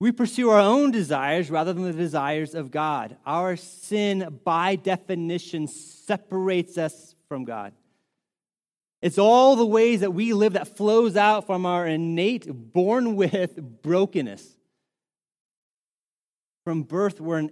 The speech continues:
enemy of God. The older I get, the, the more and more layers of my own depravity, my own sin do I see. I just keep pulling it back, pull it back. I haven't reached the bottom. There isn't a <laughs> bottom. It just keeps going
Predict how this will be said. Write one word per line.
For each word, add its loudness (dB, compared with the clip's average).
enemy -2
of -6
God. -10
The -8
older -4
I -4
get, -8
the, -10
the -12
more -10
and -8
more -8
layers -8
of -14
my -12
own -14
depravity, -8
my -12
own -14
sin -16
do -12
I -14
see. -16
I -10
just -14
keep -16
pulling -14
it -20
back, -20
pull -6
it -10
back. -10
I -8
haven't 0
reached -6
the -4
bottom. -4
There -8
isn't -10
a -18
<laughs> -20
bottom. -10
It -8
just -14
keeps -8
going -8